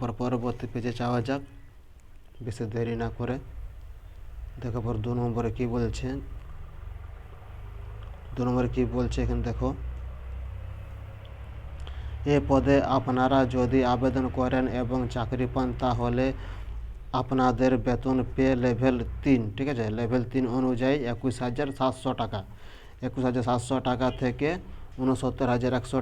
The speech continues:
টাকা প্রতি মাসে প্রদান করা হবে। দেখো তোমরা যদি পাস করে যাও, তোমরা যদি এই চাকরিটা পেয়ে যাও, তাহলে কি বলছে তোমার বেতন হবে একুশ হাজার সাতশো থেকে ঊনসত্তর হাজার একশো টাকা। এবার তোকে কি বলছে,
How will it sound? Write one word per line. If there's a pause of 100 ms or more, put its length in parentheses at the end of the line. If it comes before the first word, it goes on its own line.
টাকা (100)
প্রতি
মাসে (120)
প্রদান (100)
করা
হবে। (100)
দেখো (420)
তোমরা (100)
যদি (120)
পাস (120)
করে
যাও,
তোমরা
যদি
এই (160)
চাকরিটা (100)
পেয়ে
যাও,
তাহলে (100)
কি
বলছে
তোমার
বেতন (100)
হবে (520)
একুশ
হাজার
সাতশো (140)
থেকে (880)
ঊনসত্তর
হাজার
একশো (120)
টাকা। (440)
এবার
তোকে
কি
বলছে,